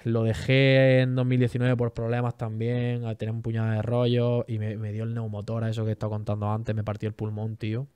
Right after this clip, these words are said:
Tanto fumar, tanto, cogí dos aviones, cogí dos, tenía dos eventos, tenía que coger dos aviones, y tanto fumar, tanto fumar, me partió, me partió el pulmón en Barcelona, tío. Y a raíz de ahí, tío, pillé depresión, pillé ansiedad que nunca había tenido. La ansiedad se me quitó rápido, pero depresión de decir,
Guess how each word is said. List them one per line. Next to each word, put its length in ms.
Tanto 260
fumar, 320
tanto, 260
cogí 240
dos 100
aviones, 380
cogí 560
dos, 240
tenía 180
dos 100
eventos, 360
tenía 140
que 60
coger 200
dos 80
aviones, 440
y 80
tanto 240
fumar, 300
tanto 180
fumar, 280
me 100
partió, 440
me 120
partió 220
el 60
pulmón 260
en 100
Barcelona, 500
tío. 280
Y 80
a 60
raíz 240
de 60
ahí, 260
tío, 240
pillé 400
depresión, 880
pillé 220
ansiedad 540
que 80
nunca 160
había 160
tenido. 400
La 80
ansiedad 220
se 100
me 60
quitó 160
rápido, 340
pero 160
depresión 480
de 80
decir, 380